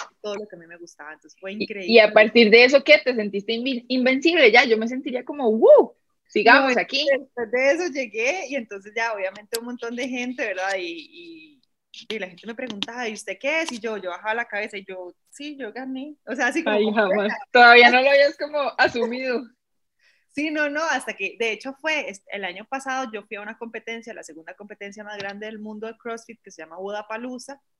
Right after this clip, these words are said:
Speaker 1: que es en Miami, y ahí también gané. Ya esa
Speaker 2: Guau.
Speaker 1: era otra cosa, iba más preparada físicamente, mentalmente, iba
Speaker 2: Ajá.
Speaker 1: mucho más
Speaker 2: Ya
Speaker 1: fuerte.
Speaker 2: tenía más tiempo.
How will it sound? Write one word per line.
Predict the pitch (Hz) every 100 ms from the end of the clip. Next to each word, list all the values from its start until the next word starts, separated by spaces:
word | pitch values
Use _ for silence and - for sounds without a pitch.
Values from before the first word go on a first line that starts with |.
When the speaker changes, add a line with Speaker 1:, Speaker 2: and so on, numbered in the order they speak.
| _ -
Speaker 1:
que | 185
es | 185
en | 202
Miami, | 233 269 277 240 330 _ _ _ _ _ _ 226
y |
ahí | 202 190
también | 190 196 202 202
gané. | 208 233 262 - _ _ _ _ _ 285 247
Ya | 240 233 233
esa | 233
Speaker 2:
Guau. | 233 220 - 294 - 277 - 262
Speaker 1:
era | 269 254 262
otra | - -
cosa, | 294 285 285 294
iba | 233 220
más | 214
preparada | - 254 233 214 208 220
físicamente, | 247 233 247 226 220 233 240
mentalmente, | 233 180 170 175 196 190 180
iba | 226
Speaker 2:
Ajá. | 226
Speaker 1:
mucho | 233 -
más | 170 165 -
Speaker 2:
Ya | 226
Speaker 1:
fuerte. | 247
Speaker 2:
tenía | 226 220
más | 220 226 -
tiempo. | 226 240 254 247 254